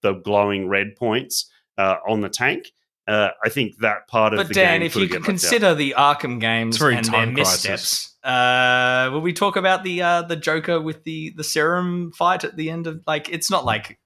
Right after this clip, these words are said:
Speaker 2: the Arkham series has not done this before, where they've, they've stumbled right at the end with such a great concept and then just gone, like,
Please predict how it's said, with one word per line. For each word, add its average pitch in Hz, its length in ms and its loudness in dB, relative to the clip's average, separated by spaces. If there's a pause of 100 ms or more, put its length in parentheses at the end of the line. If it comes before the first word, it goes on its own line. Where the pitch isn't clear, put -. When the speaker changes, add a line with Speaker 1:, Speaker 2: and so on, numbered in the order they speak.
(120)
Speaker 2:
the 107 100 -12
Arkham 107 300 -4
series 101 340 -8
has 92 340 -10 (460)
not 123 240 -4
done 104 160 -2
this 104 120 -8
before, - 520 -14 (640)
where 123 140 -2
they've, 107 340 -2
they've 120 160 -2
stumbled 147 500 2
right 127 160 4
at 113 40 0
the 117 120 0
end 113 120 0
with 101 100 -8
such 113 180 -4
a 117 40 -6
great 117 360 -2
concept 113 480 -6
and 104 80 -10
then 104 160 -4
just 104 200 -8
gone, 107 180 -2
like, 101 320 -8